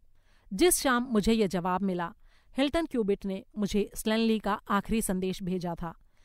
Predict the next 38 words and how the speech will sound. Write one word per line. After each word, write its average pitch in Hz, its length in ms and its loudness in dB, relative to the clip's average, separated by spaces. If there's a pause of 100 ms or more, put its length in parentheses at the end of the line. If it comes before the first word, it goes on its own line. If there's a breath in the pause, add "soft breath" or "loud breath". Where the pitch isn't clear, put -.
(320)
अपने 320 280 4
द्वारा 214 260 0
पहचाने 196 520 -2
गए 196 140 -2
अक्षरों 214 460 -4
के 233 140 -4
आधार 185 400 0
पर 180 300 -6 (120)
वो 214 100 4
कुछ - 380 0
ऐसे 202 240 2
बन 180 200 0
रहा 170 280 -2
था। 160 200 -8 (760)
इस 349 200 6 (100)
संदेश 208 460 4
के 202 260 -2 (100)
खाली 240 340 4
हिस्सों 202 320 4
में 185 220 -2 (220)
पी 285 200 6 (100)
और 202 160 4
डी 202 260 2
का 220 140 2
उपयोग 196 520 2
करके 196 460 -2 (340 soft breath)
मुझे 226 260 6
अपना 202 380 0
पूरा 190 320 2
वाक्य 185 340 -2
मिल 180 180 0
गया, 170 280 -6 (680)
"एलसी, 196 480 -2 (400)
prepare 285 480 4
to 220 100 2
meet 190 360 0
thy 180 360 2
God।" 170 280 -2